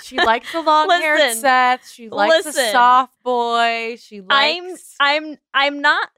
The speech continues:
Speaker 2: saying this in the sense that it's like, "Oh, they're both Asian, so they're interchangeable." I'm not saying that.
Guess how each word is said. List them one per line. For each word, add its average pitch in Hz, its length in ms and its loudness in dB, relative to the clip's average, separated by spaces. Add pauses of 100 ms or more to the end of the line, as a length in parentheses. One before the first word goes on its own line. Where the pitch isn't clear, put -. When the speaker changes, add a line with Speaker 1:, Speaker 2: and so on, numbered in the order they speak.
(120)
Speaker 2:
saying 320 440 -4
this 302 200 -4
in 269 120 -12
the 247 100 -6
sense 262 280 -6
that 240 180 -2
it's 226 160 -10
like, 208 280 -6
"Oh, 285 300 -2
they're 226 240 -6
both 254 300 -6
Asian, 247 340 -8
so 233 140 -8
they're 226 160 -10
interchangeable." 233 840 -10
I'm 240 200 -4
not 453 180 -8
saying 370 360 -8
that. 175 260 -8